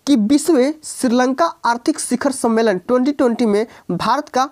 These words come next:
प्रतिनिधित्व किसने किया? तो निर्मला सीतारमण ने श्री-, बीसवें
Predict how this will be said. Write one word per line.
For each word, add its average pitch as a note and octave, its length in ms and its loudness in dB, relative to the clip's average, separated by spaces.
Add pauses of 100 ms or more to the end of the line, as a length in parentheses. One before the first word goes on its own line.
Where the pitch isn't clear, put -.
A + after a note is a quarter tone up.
(220)
प्रतिनिधित्व B3 580 0
किसने A#3 420 -2
किया? F3+ 320 0 (380)
तो B3+ 80 2
निर्मला C4+ 480 2
सीतारमण A#3+ 640 0
ने G#3 160 -2 (280)
श्री-, - 480 -4
बीसवें A#3+ 460 2